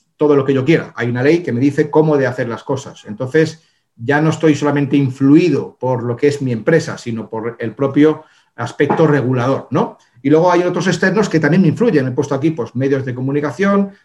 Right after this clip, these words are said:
redes sociales, incluso el propio vecindario, ¿no? Puede tener una influencia y sociedad, área geográfica. Pensad que estos son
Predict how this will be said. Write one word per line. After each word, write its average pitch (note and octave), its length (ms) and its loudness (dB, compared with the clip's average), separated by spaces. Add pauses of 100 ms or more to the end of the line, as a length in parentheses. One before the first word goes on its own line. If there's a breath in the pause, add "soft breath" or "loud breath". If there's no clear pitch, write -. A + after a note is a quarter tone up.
redes C#3 240 0
sociales, E3+ 460 0
incluso C#3+ 400 0
el B2+ 80 -2
propio D#3+ 300 2
vecindario, E3 720 0
¿no? C#3+ 440 -6
Puede C3+ 140 -4
tener D3 100 2
una D3 80 0
influencia D#3 600 0 (240 loud breath)
y C3+ 140 -2
sociedad, C#3 560 0
área C#3+ 240 2
geográfica. B2 520 -4
Pensad B2+ 440 -2
que E3 80 0
estos D#3 200 -4
son F#3+ 400 0